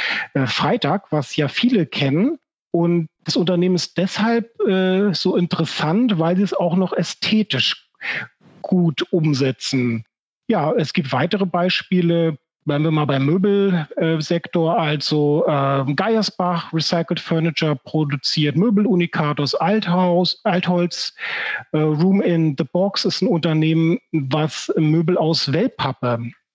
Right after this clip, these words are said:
äh, produziert, also mit einer hundertprozentigen Recycling-Garantie. Wenn ich jetzt an mein eigenes Unternehmen denke, das ich aufgebaut habe, also die Mid Century Design G M B H, ja, die experimentiert auch mit neuen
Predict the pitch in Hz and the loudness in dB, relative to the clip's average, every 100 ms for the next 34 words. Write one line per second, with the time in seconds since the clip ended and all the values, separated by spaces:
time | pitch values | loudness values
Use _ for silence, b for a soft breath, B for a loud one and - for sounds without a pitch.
0 | - 143 143 120 - 147 131 - 143 135 | -6 -2 -2 -2 -2 -2 -2 -2 0 0
1 | 131 480 151 139 156 - 151 165 156 139 | 0 -2 0 0 -2 -2 -2 0 0 0
2 | 214 247 269 - - 175 - 175 175 170 | 2 2 2 -2 -2 -2 0 0 0 0
3 | 165 156 - - - 175 202 139 127 127 | 2 0 0 -4 -2 -2 0 0 0 0
4 | 117 120 107 - 127 117 113 _ _ _ | -2 -4 -6 -2 0 0 -4 _ _ _
5 | - 139 147 156 - 185 165 - 170 160 | -4 -2 0 0 0 -2 -2 -2 0 2
6 | 156 190 170 185 202 214 196 175 180 196 | 0 0 0 2 2 0 2 2 2 2
7 | 170 180 185 180 - 175 185 - 165 175 | 0 0 0 -2 0 0 0 -2 0 0
8 | 185 175 180 175 156 151 156 151 175 175 | 0 0 0 0 -2 -2 -2 -2 -2 0
9 | 180 165 156 165 165 160 160 151 147 143 | 0 0 0 0 0 0 0 0 0 0
10 | 160 - B B B B - 170 175 180 | 0 -4 B B B B -2 -2 0 -2
11 | - - 185 185 175 180 160 - 233 220 | -4 -4 0 2 2 0 -2 0 2 2
12 | - 170 254 226 147 - 170 - 170 165 | 0 -2 0 0 -2 -2 -2 0 0 2
13 | 196 202 196 | 2 2 2